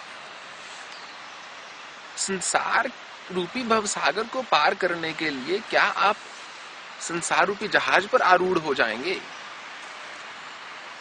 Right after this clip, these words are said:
यदि संसार रूपी समुद्री जहाज पर ही रहेंगे, तो पार कैसे लगेंगे? वो तो बीच में ही घूमता रहेगा,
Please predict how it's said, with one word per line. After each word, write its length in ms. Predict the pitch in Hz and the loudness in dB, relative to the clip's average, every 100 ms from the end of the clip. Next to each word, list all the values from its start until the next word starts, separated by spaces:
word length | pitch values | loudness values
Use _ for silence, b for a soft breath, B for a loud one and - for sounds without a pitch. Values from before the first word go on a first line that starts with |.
| - | 0
यदि 140 | 180 254 | 2 4
संसार 420 | 226 196 170 214 | 4 4 4 4
रूपी 160 | 269 | 4
समुद्री 480 | 254 220 190 180 254 | 2 2 2 2 2
जहाज 360 | 180 156 156 190 | 6 8 8 6
पर 160 | 247 | 2
ही 140 | 247 254 | 2 4
रहेंगे, 360 | 190 196 247 | 4 4 0
तो 100 | 269 | 2
पार 260 | 262 208 226 | 6 8 8
कैसे 280 | 233 214 277 | 6 0 0
लगेंगे? 440 | 269 220 185 147 - - - - - - - | -2 -2 -4 -6 -10 -14 -16 -14 -14 -14 -4
वो 60 | 196 | 0
तो 80 | |
बीच 240 | 247 254 247 | 2 2 4
में 80 | 262 | 2
ही 100 | 226 | 0
घूमता 460 | 160 180 190 269 | -2 -2 2 4
रहेगा, 440 | 240 185 - - | 4 2 -6 -12